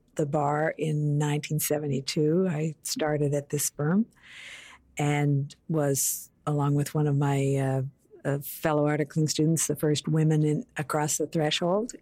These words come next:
in a, an environment where there weren't very many women practicing and certainly hardly any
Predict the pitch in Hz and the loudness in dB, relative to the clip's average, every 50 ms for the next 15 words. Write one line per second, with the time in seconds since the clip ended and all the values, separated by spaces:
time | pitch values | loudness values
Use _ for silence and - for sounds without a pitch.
0 | _ - 160 151 147 143 143 143 139 135 - - _ _ _ _ _ _ _ - | _ 0 2 2 2 2 2 0 0 -2 -6 -10 _ _ _ _ _ _ _ -20
1 | - - _ 156 151 147 147 147 139 151 147 147 151 151 151 147 233 247 165 147 | -20 -10 _ -2 0 2 2 2 2 2 2 2 4 4 4 2 0 0 0 0
2 | 139 135 135 139 135 131 131 247 - _ _ _ - 151 143 151 156 156 - 151 | 2 2 2 2 0 0 -2 -6 -12 _ _ _ -4 -2 0 0 0 -2 -2 -2
3 | 165 151 151 151 151 151 147 151 147 156 151 151 151 147 143 156 151 156 160 - | 0 2 2 2 4 4 2 2 2 2 2 2 0 0 0 0 -2 -2 -4 -6
4 | - - - 185 196 190 156 147 147 143 - - 147 - - 151 147 143 143 147 | -8 -4 -2 0 0 0 0 0 0 0 -2 -2 -4 -2 0 0 2 2 2 0
5 | - - _ _ - 147 143 127 139 147 151 151 156 160 165 160 | -2 -6 _ _ -4 -4 -2 0 0 0 2 2 2 0 0 -2